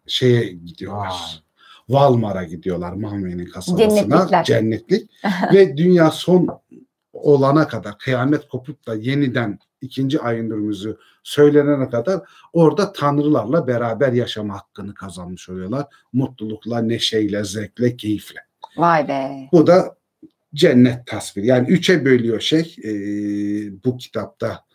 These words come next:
Speaker 1: e, ruhların durumunu insanlar için. Agamandi'ye gönderiliyor cehennem. E, Arvani'nin güneyine gönderiliyor Araf, bekleme ve Valinor'da kalmalarına izin veriliyor cennet.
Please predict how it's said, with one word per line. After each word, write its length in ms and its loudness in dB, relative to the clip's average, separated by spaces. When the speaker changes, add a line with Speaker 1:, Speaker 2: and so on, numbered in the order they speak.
Speaker 1:
e, 40 -20
ruhların 720 0
durumunu 400 -2
insanlar 640 -4
için. 360 0
Agamandi'ye 800 2
gönderiliyor 800 -6
cehennem. 640 0
E, 380 -2
Arvani'nin 720 4
güneyine 440 -4
gönderiliyor 840 -6
Araf, 480 0
bekleme 580 0
ve 240 2
Valinor'da 640 0
kalmalarına 640 -4
izin 380 0
veriliyor 460 -2
cennet. 580 -6